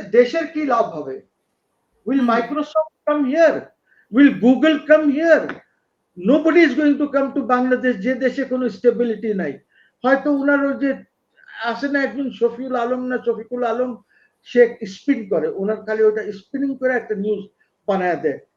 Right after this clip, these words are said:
Speaker 1: যে এটা হচ্ছে। এখন যেরকম বলেছে যে more than seventy-six percent না seventy-eight percent লোকজন ওনাকে সাপোর্ট করছে। কই, আমি তো দেখি না, এটার কোনো নিদর্শন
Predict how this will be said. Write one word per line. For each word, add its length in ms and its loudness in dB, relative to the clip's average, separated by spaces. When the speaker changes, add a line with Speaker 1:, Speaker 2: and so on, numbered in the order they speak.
Speaker 1:
যে 140 0
এটা 140 -2
হচ্ছে। 200 -4
এখন 320 -2
যেরকম 380 -6
বলেছে 340 2
যে 340 0
more 180 0
than 160 -2
seventy-six 520 -4
percent 260 -4
না 120 -4
seventy-eight 600 0
percent 340 -4
লোকজন 440 -2
ওনাকে 300 -2
সাপোর্ট 360 -8
করছে। 220 -8
কই, 160 0
আমি 260 -2
তো 60 -8
দেখি 280 0
না, 140 -6
এটার 200 -10
কোনো 240 -8
নিদর্শন 460 -6